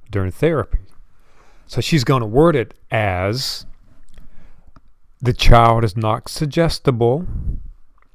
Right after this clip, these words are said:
I don't think the child is suggestible. I think the child's statements are reliable," right?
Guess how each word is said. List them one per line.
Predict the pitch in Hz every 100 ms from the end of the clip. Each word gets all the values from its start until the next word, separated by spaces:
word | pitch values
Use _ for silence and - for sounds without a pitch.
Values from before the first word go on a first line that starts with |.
| - - - -
I | 110
don't | 139 214 -
think | 143 -
the |
child | 113 117 104 101
is |
suggestible. | - 98 98 98 - 107 98 123 - - - - - _ - _ - -
I | 107
think | 104 123 120
the | 110
child's | - 127 117 -
statements | 131 113 117 120
are | 104
reliable," | 101 101 120 175 175 113 104 147 - - - - - - - - - -
right? | 104 110